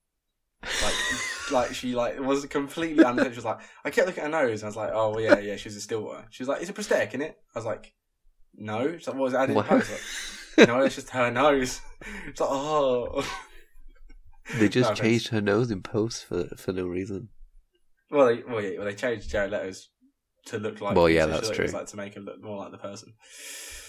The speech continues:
Speaker 1: Oh, man alive. Okay,
Speaker 2: Uh.
Speaker 1: well, enough of the controversy. Let's, let's look forward to next week where we're watching a film leaded by a paedophile.
Speaker 2: Yes.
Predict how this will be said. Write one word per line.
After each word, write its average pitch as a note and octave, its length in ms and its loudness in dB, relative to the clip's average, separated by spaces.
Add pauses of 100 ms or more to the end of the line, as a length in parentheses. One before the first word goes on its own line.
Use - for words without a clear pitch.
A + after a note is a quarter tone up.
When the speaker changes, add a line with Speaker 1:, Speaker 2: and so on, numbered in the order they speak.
(560)
Speaker 1:
Oh, F3 440 12
man A2+ 320 4
alive. G2 500 0 (120)
Okay, C3 520 6
Speaker 2:
Uh. G#2+ 100 -8
Speaker 1:
well, D3 440 8 (800)
enough F3 220 4
of - 60 -8
the C#3 40 -2
controversy. A#2+ 600 -2
Let's, B2+ 380 0
let's C3+ 300 0
look C#3 160 -2
forward C3 220 -4
to B2+ 60 -8
next B2+ 240 -4
week G#2 160 -4
where G#2 120 -2
we're A2 160 2
watching A2+ 260 -6
a G#2+ 60 -10
film G#2+ 560 -6
leaded A2 340 -8
by G#2 160 0
a G2+ 40 -6
paedophile. G#2+ 560 -6 (1040)
Speaker 2:
Yes. - 560 0